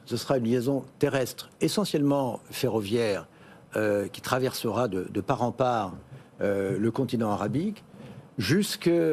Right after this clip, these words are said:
en Jordanie et Israël.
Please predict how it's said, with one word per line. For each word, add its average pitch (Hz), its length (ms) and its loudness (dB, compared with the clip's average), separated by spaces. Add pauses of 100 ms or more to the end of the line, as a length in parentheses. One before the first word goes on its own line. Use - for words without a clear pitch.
(240)
en 123 300 2
Jordanie 127 840 0
et 160 380 0
Israël. 135 460 -2